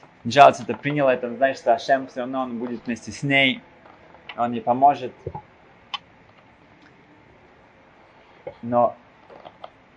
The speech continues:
пришло время, она говорит: "Я, всё, что я хочу, это построить настоящую семью, которая,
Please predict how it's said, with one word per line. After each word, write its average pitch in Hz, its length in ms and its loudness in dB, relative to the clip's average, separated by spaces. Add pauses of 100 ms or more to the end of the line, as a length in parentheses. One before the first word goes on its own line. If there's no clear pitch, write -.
пришло - 480 -4 (140)
время, 143 440 -6
она 120 140 -8
говорит: 113 220 -8 (500)
"Я, 120 320 0 (800)
всё, 165 160 -2
что 160 160 -2
я 151 40 4
хочу, 143 400 -4
это 120 200 -4
построить 147 480 -4 (460)
настоящую 135 520 0
семью, 127 400 -4
которая, 113 560 -2